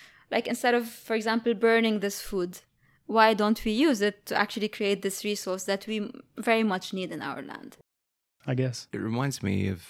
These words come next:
Speaker 3: uh, Jurassic Park. Do you remember that line in Jurassic Park? "Nature will find a way."
Speaker 1: It always does. <laughs>
Speaker 3: It, it always does. I always go back to that. Here's a question for you, Lara. Do we just eat too much food? Are we eating portions that are too big? Is that one of the problems?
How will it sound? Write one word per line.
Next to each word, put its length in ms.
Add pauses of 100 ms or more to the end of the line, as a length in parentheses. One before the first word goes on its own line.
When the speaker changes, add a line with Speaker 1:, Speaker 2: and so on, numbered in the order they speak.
Speaker 3:
uh, 180
Jurassic 420
Park. 260
Do 80
you 40
remember 180
that 160
line 260
in 100
Jurassic 480
Park? 260
"Nature 500
will 200
find 420
a 60
way." 560
Speaker 1:
It 100
always 380
does. 340
<laughs> 60
Speaker 3:
It, 380
it 60
always 320
does. 280
I 40
always 160
go 120
back 180
to 120
that. 120 (320)
Here's 220
a 40
question 380
for 240
you, 100
Lara. 360
Do 160
we 160
just 240
eat 160
too 200
much 240
food? 300 (180)
Are 60
we 160
eating 300
portions 420
that 140
are 40 (100)
too 100
big? 280
Is 120
that 180
one 140
of 80
the 40
problems? 440